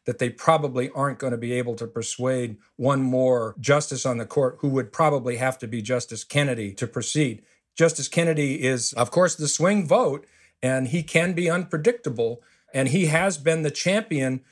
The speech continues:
of constitutional rights, of course, that we've never seen before, like the right to marry the person of your choice. So it's not beyond the realm of possibility that Justice Kennedy might say,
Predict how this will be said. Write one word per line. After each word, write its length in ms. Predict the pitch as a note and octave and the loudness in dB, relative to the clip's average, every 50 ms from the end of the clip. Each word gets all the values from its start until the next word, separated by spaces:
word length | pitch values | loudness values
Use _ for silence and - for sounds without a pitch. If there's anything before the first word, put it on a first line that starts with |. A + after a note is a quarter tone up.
| _ _ _ - | _ _ _ -6
of 140 | C3+ A#2+ - | -4 -2 0
constitutional 720 | - E3+ E3+ D#3+ - C#3+ B2+ - E3+ D#3+ - - D#3 D3+ | 0 0 0 0 -4 -6 -4 -2 -2 -2 -2 0 0 2
rights, 360 | C#3+ D3 E3 F3 F#3+ F3+ - C3+ | 4 4 2 2 2 -2 -6 -8
of 80 | A#2 | -6
course, 260 | - - C#3+ C#3+ C#3 | -2 0 0 0 0
that 120 | - C#3+ C3 | -4 -4 -2
we've 180 | B2+ C3+ A#2+ | -2 -2 0
never 240 | B2+ D3 D3 D#3+ F3 | 2 2 2 2 0
seen 340 | - - G#3+ A3 B3 B3 G#3 | -2 2 2 4 4 2 2
before, 380 | D3+ C#3 - - B2+ B2 C3 C3 | 0 -2 -4 -2 -2 0 0 0
like 220 | B2+ B2+ B2+ - | 0 -2 -2 -2
the 100 | - A#2+ | -4 0
right 260 | A#2+ C3+ C#3+ B2 - | 2 4 2 2 4
to 100 | - D3 | 2 0
marry 320 | C#3 C3+ C#3+ D#3 E3 D#3+ D#3 | 2 4 4 6 6 6 4
the 100 | D3+ D3+ | 2 0
person 340 | - E3 D#3 - D#3 D3+ | -2 -2 -2 -2 0 0
of 100 | D#3 C#3 | 2 2
your 140 | C3+ D3 C#3+ | 2 0 -2
choice. 600 | - - - F#3 A#3+ A#3+ D3 B2 A#2+ - - - _ _ _ _ _ _ _ - | -2 -2 0 2 2 2 2 0 -2 -4 -10 -12 _ _ _ _ _ _ _ -6
So 420 | - - E3 D3+ D#3 D#3 D3 D3 - | 0 4 6 6 6 6 4 0 -2
it's 200 | - C#3+ - - | -4 -4 0 2
not 420 | D#3 E3+ G#3+ C#4 D#4 D4 - - | 2 4 4 2 0 -2 -6 -2
beyond 360 | F3+ A3+ A3 G#3+ A#3+ C#4+ D4+ B3 | 0 2 2 2 2 0 0 -2
the 80 | F#3 | 0
realm 240 | D#3 D3+ D3+ D3 C#3 | 0 0 0 0 -2
of 120 | C3+ - | -4 -4
possibility 720 | - D#3 E3 D3+ - D3+ C#3+ C3 C#3+ D3 D#3 D3+ D#3 F3 | -2 -2 -2 -2 -2 -4 -2 0 2 4 2 2 2 0
that 240 | E3 D3+ D3 C#3 C3 | -2 -2 -2 -4 -2
Justice 380 | - D3+ D3 C#3+ - D3 C3 - | 0 0 0 0 -2 -8 -10 -8
Kennedy 380 | - - D3+ D3+ D3 C#3+ C3+ | -4 -4 -2 -2 -2 -2 -2
might 260 | C3+ C#3 C#3 C#3+ C#3+ - | -2 -2 -2 -4 -4 -4
say, 480 | - - C#3+ C#3+ C#3 C#3 C3+ C3+ - | -4 -2 0 0 0 0 -2 -4 -6